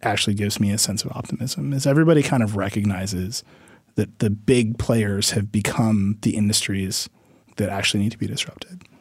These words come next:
And it's really hard to do that now, and maybe some change needs to occur. I have no idea if that maps to a generation of people solve this problem once and they're gonna solve it again. I just, that's the,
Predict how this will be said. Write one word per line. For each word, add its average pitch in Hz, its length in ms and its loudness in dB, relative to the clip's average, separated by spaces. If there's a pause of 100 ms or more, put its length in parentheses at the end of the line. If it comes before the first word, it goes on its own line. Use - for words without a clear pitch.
(180)
And 123 100 4
it's 120 180 0
really 110 160 2
hard 104 220 -2
to 95 80 0
do 95 140 0
that 95 160 -8
now, 92 180 -6
and 95 100 -2
maybe 95 160 0
some - 180 -2
change 95 380 -2
needs 101 160 0
to - 120 0
occur. 107 380 0 (520)
I 143 100 6
have 135 120 4
no 139 320 6
idea 123 440 4
if 104 160 -2
that 104 320 -2
maps 113 380 0
to 110 420 0 (580)
a - 80 4
generation 156 440 6
of 127 60 2
people 131 200 4
solve 120 220 2
this 117 100 2
problem 113 260 2
once 107 220 0
and 110 60 -4
they're 101 60 -2
gonna 98 60 -4
solve 98 240 0
it 101 60 0
again. 104 480 2 (160)
I 131 120 4
just, - 380 0
that's 120 260 0
the, 110 160 2